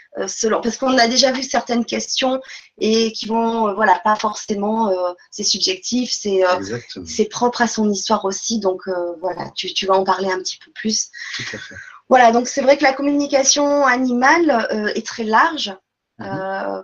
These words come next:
Speaker 1: parce que c'est vrai que moi, au départ, je pensais que c'était plutôt la communication animale, mais surtout quand les animaux étaient, euh, euh, partis dans l'autre monde et que, ben, on pouvait communiquer avec eux. Alors certes, c'est une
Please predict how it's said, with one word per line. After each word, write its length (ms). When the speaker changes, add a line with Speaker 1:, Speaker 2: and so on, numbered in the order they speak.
Speaker 1:
parce 300
que 240
c'est 140
vrai 160
que 120
moi, 200
au 100
départ, 500
je 100
pensais 360
que 80
c'était 320
plutôt 380
la 140
communication 840
animale, 580
mais 140
surtout 300
quand 180
les 240
animaux 380
étaient, 340
euh, 220
euh, 140
partis 340
dans 200
l'autre 400
monde 380
et 180
que, 300
ben, 120
on 60
pouvait 260
communiquer 440
avec 260
eux. 60
Alors 180
certes, 300
c'est 180
une 160